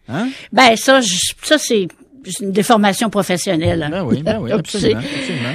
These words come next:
Speaker 2: Alors, qu'est-ce que, d-, d'abord, assidi-, assidique, assidim, qui est en, en, en hébreu au pluriel, qu'est-ce que ça veut dire ?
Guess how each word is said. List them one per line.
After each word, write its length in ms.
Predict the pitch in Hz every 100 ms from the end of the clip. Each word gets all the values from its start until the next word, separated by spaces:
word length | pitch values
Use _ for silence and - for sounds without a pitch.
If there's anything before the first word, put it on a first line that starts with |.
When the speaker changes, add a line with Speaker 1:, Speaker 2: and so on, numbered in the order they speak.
| -
Speaker 2:
Alors, 420 | - 247 247 247 247 _ -
qu'est-ce 340 | 359 415 - 269
que, 80 | -
d-, 180 | 220 302
d'abord, 320 | 311 294 359 - - 285
assidi-, 600 | 277 - 269 190 262 302 294
assidique, 640 | 262 - 269 190 247 311 240
assidim, 880 | 214 - 220 165 196 262 311 285 208
qui 240 | - 196
est 140 | 190 190
en, 140 | 180
en, 360 | - 185 - 180
en 80 | 185
hébreu 420 | 175 180 196 220
au 80 | 208
pluriel, 360 | 196 175 208 208 - -
qu'est-ce 160 | 320 -
que 60 | 240
ça 140 | 247
veut 140 | 202 185
dire ? 420 | 165 226 254